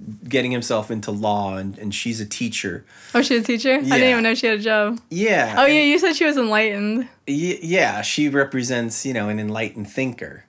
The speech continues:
Speaker 1: which is actually, a, there's a whole subject about, uh, the, the New Woman movement of the eighteen nineties, and that Stoker was actually quite ahead of his time by creating Mina to be a character to reflect the progressive movement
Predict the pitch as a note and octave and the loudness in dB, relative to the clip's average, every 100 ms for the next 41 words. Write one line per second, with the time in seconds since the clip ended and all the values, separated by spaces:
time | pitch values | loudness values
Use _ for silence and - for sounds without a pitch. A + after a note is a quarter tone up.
0 | - A2 G#2+ G#2 G#2+ G#2 - G#2+ G#2 G2 | -10 -8 -6 -4 -4 -4 -6 -6 -4 -4
1 | G#2+ G#2 - - A#2 G#2+ F#2+ - C3 B2 | -4 -6 -6 -2 0 0 -4 0 0 0
2 | A2+ G#2+ G#2+ F#2 F2+ F2+ - - - - | -2 -4 -6 -8 -10 -12 -16 -20 -20 -20
3 | - - F#2+ F#2 F#2 F2 G2 F#2 G2 G#2 | -18 -10 -6 -6 -6 -6 -6 -6 -2 0
4 | B2 A#2+ A2 B2 A#2 G#2 G2+ G#2 G2 G2 | 2 0 0 -2 -2 -2 -2 -4 -4 -6
5 | F#2 F2+ G2 G#2 G2+ - G2 F#2+ G2+ G#2 | -6 -6 -4 -4 -4 -6 -4 -2 0 -2
6 | F#2+ F2+ F#2 F2+ F2 E2+ - - - A2+ | -2 -6 -8 -8 -10 -12 -12 -10 -4 -2
7 | G#2 G#2 G2+ G#2+ G#2+ - G2+ - G2 F2 | -2 -4 -4 -2 -2 -4 -4 -4 -4 -2
8 | G#2+ G2+ F#2 F2 - D#3 D#3 A#2 G2 F#2 | -4 -4 -6 -12 -6 -2 0 -2 -6 -12
9 | - - - - - - - - C3 C#3+ | -16 -20 -20 -20 -20 -20 -10 0 4 6
10 | D3+ C#3+ A#2 A#2+ C3+ C3 A#2+ G#2+ A2+ G#2+ | 6 2 0 0 0 2 0 -2 -4 -2
11 | B2 A#2 G#2 - G#2 G#2 G#2+ G2+ - G#2 | 0 -2 -2 0 0 0 -6 -8 -6 -6
12 | G2 A2+ G2+ - - G2 A2 G2+ - F#2+ | -4 -4 -4 -8 -16 -8 -4 -4 -4 -6
13 | G#2+ A2+ F#2+ F#2+ | -4 -4 -6 -8